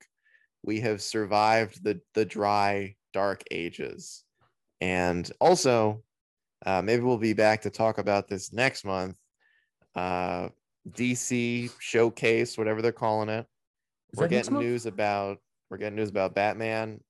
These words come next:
Speaker 1: uh, or, or Suicide Squad and, and Arkham, whatever the fuck that new Arkham game is called. So, yeah.
Speaker 2: And
Speaker 1: Gaming is
Speaker 2: that's
Speaker 1: back, baby. Gaming
Speaker 2: It's
Speaker 1: is
Speaker 2: back.
Speaker 1: back.
Speaker 2: <laughs>
Speaker 1: Exciting.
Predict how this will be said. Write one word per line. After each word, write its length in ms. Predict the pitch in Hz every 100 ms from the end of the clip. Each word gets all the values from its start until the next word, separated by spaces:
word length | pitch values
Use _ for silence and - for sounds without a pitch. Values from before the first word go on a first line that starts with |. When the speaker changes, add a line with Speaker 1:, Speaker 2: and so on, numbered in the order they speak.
| _
Speaker 1:
uh, 120 | 78 76
or, 260 | 98 85
or 60 | 90
Suicide 460 | - 120 107 110 98
Squad 400 | - 101 98 95
and, 280 | 82 78 - -
and 160 | 87 82
Arkham, 560 | 73 92 90 87 80 - _ _ _ _ _ _
whatever 300 | - 90 82
the 140 | 60 62 _ _ _ -
fuck 180 | 60 -
that 160 | 60
new 120 | 73
Arkham 340 | 71 62 - -
game 180 | - 50
is 80 | -
called. 360 | - - - -
So, 320 | - 64 - - _ _ _ _ _ _ _ _ _ _
yeah. 260 | - 82 69
Speaker 2:
And 100 | - _ _ _ _ _ _ _ _ _ _ -
Speaker 1:
Gaming 300 | 117 139 151
is 80 | 156
Speaker 2:
that's 100 | 185
Speaker 1:
back, 320 | 123 131 - - -
baby. 360 | 87 85 90 90
Gaming 400 | 107 113 131 117
Speaker 2:
It's 80 |
Speaker 1:
is 60 | 98
Speaker 2:
back. 440 | 135 127 95 -
Speaker 1:
back. 880 | 185 139 156 135 135 - 139 139 135 - -
Speaker 2:
<laughs> 200 | - -
Speaker 1:
Exciting. 640 | 85 - 90 87 60 50